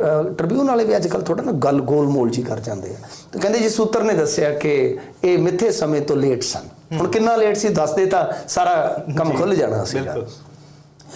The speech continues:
Speaker 1: ਹੁਣ ਜਦੋਂ ਤੁਸੀਂ ਕਹਿ ਲਓ ਕਿ ਇੱਦਾਂ ਦੀ ਗੱਲ ਕਰਦੇ ਹੋ ਤਾਂ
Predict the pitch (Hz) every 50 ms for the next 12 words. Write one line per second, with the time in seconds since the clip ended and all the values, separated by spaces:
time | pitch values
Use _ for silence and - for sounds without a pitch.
0 | - - - - 277 302 208 156 180 160 165 247 285 240 285 285 233 - 311 277
1 | 262 - - - - - - - - - 147 151 180 202 226 247 240 240 269 262
2 | 254 - - - - - - - - - _ _ _ _ _ - _ _ _ _
3 | _ - 190 185 185 220 220 214 214 185 180 175 170 160 - 139 123 117 120 131
4 | 147 180 196 - 262